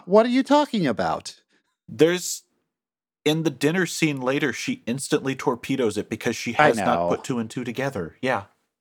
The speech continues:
Speaker 1: I mean, I think, like, <laughs> if it's, like, the one thing in the writing that I actually think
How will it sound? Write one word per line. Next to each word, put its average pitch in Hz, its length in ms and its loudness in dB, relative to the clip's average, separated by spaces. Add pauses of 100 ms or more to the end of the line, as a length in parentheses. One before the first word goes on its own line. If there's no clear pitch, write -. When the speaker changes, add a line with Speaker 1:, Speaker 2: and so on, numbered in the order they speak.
(520)
Speaker 1:
I 117 120 2
mean, 131 420 2 (920)
I 151 120 8
think, 180 240 4
like, 156 220 8
<laughs> - 200 2 (460)
if - 360 -10
it's, 208 160 8
like, - 140 4
the 262 80 10
one 180 260 6
thing 190 180 2
in 180 100 4
the 139 80 8
writing 117 420 6
that 110 120 6
I 110 160 4
actually 113 680 2 (220)
think 104 240 -4